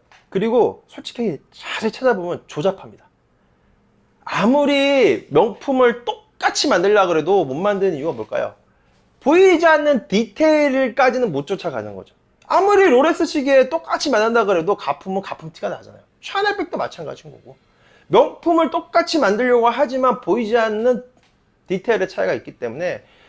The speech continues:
요런 점들 세심하게 하나씩 살펴보시고 중고거래 잘하세요. 뭐 새 제품하고 중고거래하고 사시는 거에 대해서는 뭐 제가 전혀 뭐 말할 그런, 그런 게 없죠. 권리도 없고 뭐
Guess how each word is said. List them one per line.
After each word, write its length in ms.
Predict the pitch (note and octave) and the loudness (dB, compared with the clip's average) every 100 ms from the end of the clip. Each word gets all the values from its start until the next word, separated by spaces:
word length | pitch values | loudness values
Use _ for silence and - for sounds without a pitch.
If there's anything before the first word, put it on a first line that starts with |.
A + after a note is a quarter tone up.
| _ - | _ -2
요런 340 | D#3 B3+ D#4 C#4+ | 2 4 2 2
점들 360 | C#4 C4 C4 | 2 2 0
세심하게 500 | A#3+ C4+ C4+ B3+ A3+ | 0 -4 -4 -4 -4
하나씩 360 | A3 A#3+ A#3 G#3 | -6 -6 -8 -10
살펴보시고 580 | A#3 B3 G3+ F3 F3 E3 | -8 -6 -6 -6 -8 -10
중고거래 420 | C3 C3 B2+ A#2+ | -8 -6 -6 -8
잘하세요. 320 | G2+ G2 - _ _ _ _ _ _ _ _ | -16 -20 -20 _ _ _ _ _ _ _ _
뭐 100 | - | -8
새 120 | - | -2
제품하고 500 | C#4 F4 E4 D4 C4 | 0 0 2 2 2
중고거래하고 760 | - D#3 F#3+ F#3 F3 E3 F3 D#3 | -2 -2 0 0 0 0 -2 -4
사시는 380 | E3 G#3 G3+ F3 | -6 -8 -6 -4
거에 200 | D3 C#3 | -2 -2
대해서는 600 | B2 B2 C3 C#3 C3 G2 | -2 -4 -6 -6 -6 -10
뭐 180 | C#3 B2+ | -8 -8
제가 380 | B2+ B2 A2+ - | -4 -4 -4 -6
전혀 420 | - C#3+ C3 A#2 - _ _ _ _ _ - | -8 -4 -2 -2 -6 _ _ _ _ _ -8
뭐 340 | B2+ A2 - - | -4 -4 -6 -10
말할 420 | C3+ D3 B2 - _ _ | -4 -2 -4 -6 _ _
그런, 220 | C3+ C#3 | -10 -8
그런 160 | B2 D3 | -6 -6
게 60 | A2 | -6
없죠. 300 | F#2+ A2+ - _ _ _ _ _ | -6 -12 -14 _ _ _ _ _
권리도 260 | - D#3 D#3 | -2 0 0
없고 380 | - D3 A#2+ - - | -2 -4 -8 -10 -6
뭐 240 | A#2+ G#2 | -6 -6